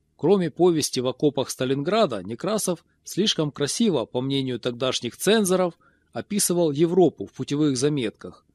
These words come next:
Никто из коллег по Союзу писателей за него не вступился.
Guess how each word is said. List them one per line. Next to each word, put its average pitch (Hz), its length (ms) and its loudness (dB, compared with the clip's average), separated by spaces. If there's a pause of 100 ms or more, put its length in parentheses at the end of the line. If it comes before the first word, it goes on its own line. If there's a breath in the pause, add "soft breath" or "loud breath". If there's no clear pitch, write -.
(440)
Никто 170 440 2
из 131 160 0
коллег 139 360 -2
по 120 100 -6
Союзу 120 400 -4
писателей 175 640 0
за 117 180 -4
него 143 240 0
не 156 100 -2
вступился. 104 720 -8